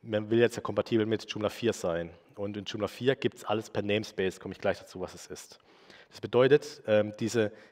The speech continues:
Klassen, ähm, haben ihr J verloren. Das heißt, es ist, es existiert keine Klasse mehr, die zum Beispiel J-Registry heißt, sondern es ist, existiert eine Klasse, die nur noch Registry heißt.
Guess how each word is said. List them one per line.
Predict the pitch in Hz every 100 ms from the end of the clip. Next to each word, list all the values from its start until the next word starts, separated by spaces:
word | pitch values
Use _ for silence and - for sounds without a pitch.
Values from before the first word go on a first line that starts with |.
| _
Klassen, | - 110 139 - 127 143 - - _ -
ähm, | 110 107 104 -
haben | - 117 123 113
ihr | 107
J | 101 127 -
verloren. | 113 98 92 85 82 - _ _ _ _ _ _ _ _ _
Das | -
heißt, | 104 -
es | 113
ist, | 101 - -
es | 113 - _
existiert | - - 110 - -
keine | - 107
Klasse | - 113 135
mehr, | 123
die | 120
zum | -
Beispiel | 110 107 - 110
J-Registry | 101 127 127 - 90
heißt, | 95 117 -
sondern | 104
es | 98
ist, | 104 - -
existiert | 113 104 - 117
eine | 104
Klasse, | - 104 107
die | 110 110 - _
nur | -
noch | 113 -
Registry | 104 101 - - 87
heißt. | 92 82 - -